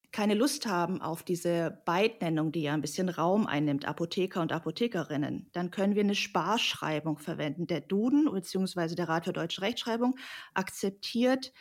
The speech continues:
den Schrägstrich und den kleinen Bindestrich. Ja, Apotheker, Schrägstrich, Bindestrich, in. Das ist die Sparschreibung. Das ist die einzig offizielle anerkannte. Jetzt haben wir die Geschichte mit der geschlechtlichen Vielfalt. Und da setzen wir zwischen, und zwar vor allen Dingen im Plural,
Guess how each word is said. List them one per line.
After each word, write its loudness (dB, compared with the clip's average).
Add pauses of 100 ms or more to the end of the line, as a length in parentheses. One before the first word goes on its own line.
(460)
den 6
Schrägstrich 0
und 0
den 2
kleinen 2
Bindestrich. 0
Ja, 0
Apotheker, 0
Schrägstrich, -4
Bindestrich, -2
in. 0 (320)
Das -2
ist -4
die 0
Sparschreibung. 0
Das -6
ist -8
die -2
einzig -2
offizielle -2
anerkannte. -4 (500)
Jetzt -4
haben 2
wir 2
die -2
Geschichte -2
mit 0
der 0
geschlechtlichen -4
Vielfalt. -4 (440)
Und 0
da 4
setzen 0
wir 2
zwischen, 0
und -4
zwar 0
vor -4
allen 2
Dingen 0
im -4
Plural, -2